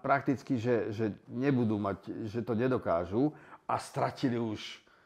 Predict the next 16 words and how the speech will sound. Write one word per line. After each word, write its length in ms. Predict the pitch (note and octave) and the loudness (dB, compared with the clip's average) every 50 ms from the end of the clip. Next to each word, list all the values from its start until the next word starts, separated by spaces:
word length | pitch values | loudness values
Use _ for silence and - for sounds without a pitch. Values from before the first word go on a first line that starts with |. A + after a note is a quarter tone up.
| _ _ _ _ _ - | _ _ _ _ _ -8
okolo 360 | - B2+ A#2+ C#3+ B2+ B2 - | -6 -2 2 4 4 4 6
päťdesiat 520 | - E3 D#3+ D#3+ D#3 D#3 - D#3+ C#3 A#2+ | 8 8 8 8 8 6 6 6 6 6
tisíc 560 | - D3 C#3 - - C#3 A#2+ G#2+ - - - - _ _ _ _ _ - | 4 2 2 2 4 2 2 2 -2 -10 -16 -16 _ _ _ _ _ -4
vojakov 800 | A2 A#2+ C#3 D3 C3+ C3 B2+ - - A2+ G#2 G#2+ A2 C3 D#3 E3+ - - - - - - - - | 2 6 8 8 8 6 4 2 0 2 2 2 4 2 2 0 -2 -8 -20 -20 -20 -14 -4 0
len 480 | A2 A#2+ C3+ D3 E3 F#3 F#3+ E3+ E3+ - - - - - | 4 6 6 6 6 6 4 2 0 -2 -12 -16 -6 -2
počas 640 | C#3 D3 C#3+ - D#3 C#3 C#3 - - - - - - C#3 A#2+ A#2+ A#2+ | 0 0 0 2 2 2 2 0 -4 -12 -10 -4 -2 0 0 0 0
tejto 540 | C#3+ C3+ B2+ A#2+ - C#3 B2 A#2+ A#2+ A#2 A#2 | 0 0 0 0 2 2 2 2 2 0 0
takzvanej 480 | C3 A#2+ A2+ A2+ A#2+ A#2 A#2 A2+ A2+ - | -2 -2 0 -2 -2 0 0 -2 -2 0
protiofenzívy. 880 | C3 C#3+ C#3+ - B2+ G2+ F2+ - F#2+ F2 E2+ F2+ E2+ E2 E2 F2+ A2+ C#3 | -2 -2 0 0 -2 -2 -2 -4 -6 -6 -4 -4 -4 -2 -2 -4 -4 -6
E, 40 | D3+ - - _ - - - - - - - _ _ _ _ _ - - - G#2+ A2 A2 A2+ A2 - - C3 C#3 | -8 -10 -18 _ -20 -20 -20 -20 -20 -20 -20 _ _ _ _ _ -12 -6 -4 -2 0 0 0 -2 -4 -4 -6 -2
no 320 | C#3+ D3 D#3 D3+ D3 A#2+ | 2 6 6 6 6 6
a 160 | B2 C3+ C3+ C3 | 4 4 4 2
to 240 | C3+ - - E3+ D#3+ | 2 2 4 4 6
znamená, 440 | C#3+ D#3 D#3+ D#3+ E3 D#3 D3+ D3+ C#3+ | 6 6 6 6 6 6 6 6 6
že 320 | B2 C#3 C#3 C#3 C#3 - - - - - _ _ _ | 6 6 6 6 6 4 0 -4 -10 -20 _ _ _
Ukrajina 800 | - D#3 D3+ - D3 C#3 C3+ C3 B2+ B2+ B2 A#2+ A#2+ A#2 A2 | 0 0 2 6 6 8 8 8 6 4 4 2 2 2 0